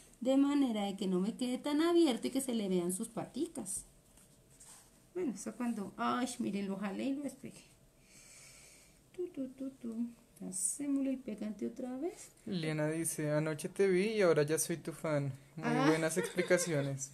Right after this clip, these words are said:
Speaker 1: <laughs> Qué bueno, es que el de ayer estuvo bien chévere. Es el de... fue el de la... ¿El de qué? El de los cubos huecos. A mí ese, ese tipo de diseños me encanta.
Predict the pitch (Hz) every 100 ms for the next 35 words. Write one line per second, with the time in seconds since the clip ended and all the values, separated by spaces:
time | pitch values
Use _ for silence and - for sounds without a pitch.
0 | - - - - 370 359 370 392 440 466
1 | 339 - 302 302 415 480 370 330 330 311
2 | 294 277 254 240 349 453 508 247 185 -
3 | - 262 277 277 277 359 294 233 262 247
4 | 254 294 339 311 262 214 185 175 - -
5 | - - - - 247 247 226 262 415 381
6 | 277 262 - 240 262 277 320 254 254 233
7 | 220 240 254 269 247 285 294 294 294 285
8 | 233 196 202 247 233 - - 147 - -